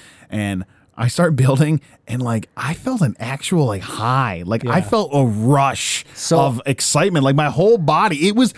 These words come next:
Speaker 1: legitimate. I can only describe it as a high.
Speaker 2: So I experienced this. Uh, I watched this happen. Y-,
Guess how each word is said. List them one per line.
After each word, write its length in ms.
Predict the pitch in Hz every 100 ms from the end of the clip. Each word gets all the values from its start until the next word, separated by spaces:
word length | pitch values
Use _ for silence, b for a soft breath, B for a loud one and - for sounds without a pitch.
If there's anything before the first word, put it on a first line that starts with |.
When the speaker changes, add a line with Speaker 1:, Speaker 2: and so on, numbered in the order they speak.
| B
Speaker 1:
legitimate. 480 | 165 196 151 269 233
I 100 | 143
can 120 | 151
only 180 | 180 214
describe 380 | 240 - 247 214
it 40 |
as 120 | 151
a 80 | 135
high. 340 | 175 196 82 -
Speaker 2:
So 160 | - 165
I 140 | 170
experienced 720 | 196 - - 165 165 147 -
this. 340 | 139 123 - - 80 _ -
Uh, 220 | 143 135
I 80 | 139
watched 400 | 143 165 180 -
this 160 | 139 -
happen. 480 | 139 147 120 104 - b b b b _ _ _
Y-, 80 | -